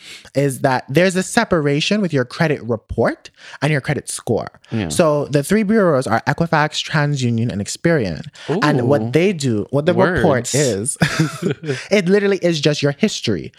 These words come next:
Speaker 1: What are all the different accounts that you owe right now or delinquencies and everything?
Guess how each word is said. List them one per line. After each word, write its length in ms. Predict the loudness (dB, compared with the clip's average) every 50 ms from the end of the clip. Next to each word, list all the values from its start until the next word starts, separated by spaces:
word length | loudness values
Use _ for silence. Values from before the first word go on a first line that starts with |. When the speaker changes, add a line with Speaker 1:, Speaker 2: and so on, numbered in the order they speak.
| -20 -20 _ _ _ _
Speaker 1:
What 320 | -10 -4 0 2 2 4 2
are 120 | 0 0 2
all 240 | 2 4 4 4 2
the 80 | 2 0
different 280 | 0 0 0 -2 -2
accounts 340 | 0 -2 -2 -2 -2 -2 -2
that 240 | 0 0 0 0 -2
you 180 | -2 -2 -2 0
owe 140 | 0 0 0
right 180 | 0 -2 -2
now 300 | -2 -4 -2 -2 0 0
or 140 | 0 -2 -2
delinquencies 580 | -4 -4 -4 -4 -4 -4 -6 -8 -6 -6 -6 -8
and 80 | -6 -6
everything? 560 | -4 -4 -4 -4 -4 -6 -8 -6 -8 -10 -12